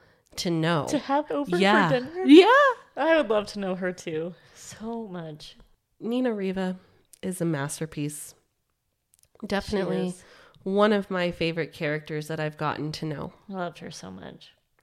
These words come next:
Speaker 1: Yeah. So here's another little, uh, uh, not necessarily controversial topic, but just something that I've seen popping up on reviews as more and more reviews on this book come out.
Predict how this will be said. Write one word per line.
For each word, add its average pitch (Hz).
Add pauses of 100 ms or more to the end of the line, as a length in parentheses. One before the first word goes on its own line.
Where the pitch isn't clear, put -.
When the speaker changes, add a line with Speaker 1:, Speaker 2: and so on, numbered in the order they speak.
(160)
Speaker 1:
Yeah. 147 (560)
So 233 (760)
here's 220
another 180
little, 160
uh, 151 (800)
uh, 240
not 254
necessarily 240
controversial 160
topic, 147
but 196
just 302
something 269
that 214
I've 175
seen 190
popping 170
up 156
on 160
reviews 151
as 151
more 156
and 151
more 151
reviews 147
on 139
this 135
book -
come 151
out. -